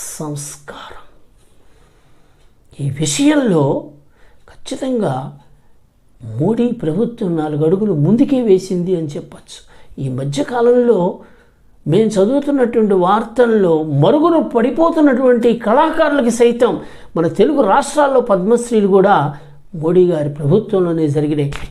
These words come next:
ఇవి వింటున్న ప్రతి సందర్భంలో ఎస్, సరైనటువంటి సందర్భాల్లో సరైనటువంటి వ్యక్తులకి పురస్కారాలు లభిస్తున్నాయన్నటువంటి ఒక ఆనందం.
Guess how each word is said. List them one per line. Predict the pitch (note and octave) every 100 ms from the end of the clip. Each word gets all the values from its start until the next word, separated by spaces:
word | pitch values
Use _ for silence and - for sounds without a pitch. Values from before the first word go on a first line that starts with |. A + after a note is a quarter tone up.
| -
ఇవి | E3+ E3+
వింటున్న | G3+ C#4+ D4+ C#4+
ప్రతి | - A3 A3 C#4+
సందర్భంలో | - C4+ F4 F4+ D4 D#4+ D#4 C#4 - - - -
ఎస్, | F#3+ D3 - - - - - - _ _ - _ _ _ _ _ - -
సరైనటువంటి | D3 G3+ F4+ F#4 C4 A#3+ G3 F3+ -
సందర్భాల్లో | E3+ F#3 - - D3 C#3+ D3 E3+ -
సరైనటువంటి | D3 D#4 F#4+ F#4+ D4+ D4 A3 A3 F#3+
వ్యక్తులకి | F3 - C4+ B3 A#3+ E3 D#3 - - _ _ _ _ _ _ - -
పురస్కారాలు | D3+ G#3+ G#3 - E3 D3+ D3 C#3+ D3+
లభిస్తున్నాయన్నటువంటి | G#3 C4+ - G#3 F#3+ F3 D#3+ E3+
ఒక | D#3 B2+ D3+
ఆనందం. | A#3 A#3 D3+ C3